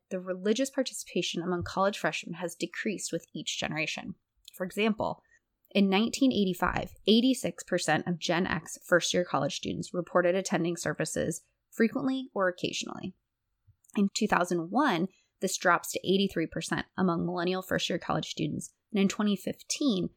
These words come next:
this drops to sixty-nine point five percent of Gen Z first-year college students. While we cover so much more about the ebbs and flows of religiosity and spirituality in our book, I wanted to get a first-hand account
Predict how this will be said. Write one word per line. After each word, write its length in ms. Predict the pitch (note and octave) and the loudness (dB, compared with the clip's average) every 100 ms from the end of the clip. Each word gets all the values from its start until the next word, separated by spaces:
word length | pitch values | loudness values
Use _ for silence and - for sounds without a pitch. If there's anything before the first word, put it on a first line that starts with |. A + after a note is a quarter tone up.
| _ _ | _ _
this 140 | - F3+ | -2 0
drops 320 | F#3 F3 - | 0 0 -2
to 80 | F#3 | -8
sixty-nine 680 | - A#3 - C4 G#3+ F3 | -4 -6 0 2 4 2
point 240 | F3+ F3+ - | 0 -2 0
five 300 | F#3 F#3+ - | 2 2 2
percent 380 | F#3 - D#3+ - | -2 0 -2 -2
of 140 | F3+ | -6
Gen 300 | E3+ F3 E3+ | -2 -2 -2
Z 300 | E3+ E3+ D#3+ - _ | -2 -2 -2 -4 _
first-year 480 | - E3+ - F3+ D#3+ | 0 2 2 -4 -4
college 300 | - - - | -6 -6 -6
students. 460 | - - - - - _ _ | -6 -6 -8 -12 -16 _ _
While 160 | - G3 | 2 4
we 80 | A3+ | 4
cover 240 | C4 D#4 | 2 -2
so 280 | C#4+ - G3+ | -2 0 2
much 220 | A3 A#3 | 2 2
more 360 | F3 E3+ F#3 - _ _ - | 0 2 0 -2 _ _ 2
about 160 | F3+ | 2
the 160 | F3 - | 2 0
ebbs 180 | E3+ F3+ | 0 0
and 160 | F3 | -2
flows 240 | - D#3 E3+ | 0 0 0
of 120 | F3 | -4
religiosity 640 | D#3+ D#3+ D#3+ D3+ - - | -2 0 0 0 -2 -2
and 100 | F3+ | -2
spirituality 680 | E3 F2 E3+ - - E3+ G3+ | 0 -2 -2 0 0 2 0
in 60 | A3 | -2
our 120 | G3+ | -2
book, 260 | E3 F#3+ - _ _ _ - | -2 -4 -10 _ _ _ 2
I 60 | |
wanted 180 | G3+ C4 | 6 6
to 80 | C4+ | 4
get 120 | B3+ | 0
a 20 | |
first-hand 500 | A3+ G3 F#3 - G#3 | 0 0 -2 -6 -6
account 320 | F3+ - D#3 | -4 -2 -4